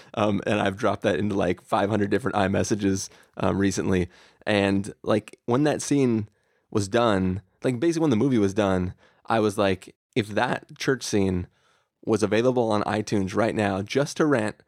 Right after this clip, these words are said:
for ten dollars, I would rent it when I got home just to relive that.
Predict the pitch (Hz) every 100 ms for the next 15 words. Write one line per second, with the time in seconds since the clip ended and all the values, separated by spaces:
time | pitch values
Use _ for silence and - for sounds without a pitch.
0 | _ _ - 104 - 117 113 101 98 92
1 | - - - 107 107 98 101 92 - 98
2 | 95 - 110 92 69 104 101 98 92 92
3 | 76 67 85